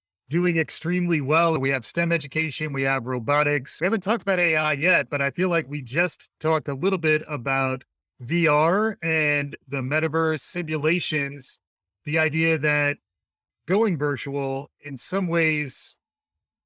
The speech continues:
may have accelerated you into this new and emerging space around extended reality, virtual reality. And if you can program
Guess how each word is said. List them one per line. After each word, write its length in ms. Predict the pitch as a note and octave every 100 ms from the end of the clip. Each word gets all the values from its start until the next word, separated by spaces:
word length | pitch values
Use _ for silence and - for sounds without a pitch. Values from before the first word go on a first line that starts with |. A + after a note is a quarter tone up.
| _ _ _ _
may 320 | C#3+ D3 G3
have 140 | A3+
accelerated 640 | D#3+ - G#3 G#3+ D#3+ D#3 C#3
you 400 | D3 D3+ D3 D3+
into 920 | D#3+ E3 D#3+ D#3 - E3 D3+ D3 C#3+ - _ _ _ _
this 280 | - D3 C#3
new 120 | F3
and 100 | F3
emerging 800 | D3+ D3 G3 E3 D#3 D#3+ D#3 D3+
space 480 | C#3 - D#3+ D#3 C#3
around 380 | D3+ D3+ D3+ D3
extended 420 | C#3 - F3 D3+
reality, 520 | C#3+ D3+ D3 D3+ D3
virtual 380 | C#3 D3 D3+ C#3
reality. 800 | C3 C3 B2+ B2+ C3 C3 C3 C3 -
And 340 | C#3+ C3+ C3+
if 200 | D#3+ D3+
you 80 | D#3+
can 260 | - D3
program 800 | C3+ - F3+ D#3 D#3 D3+ D3 C3+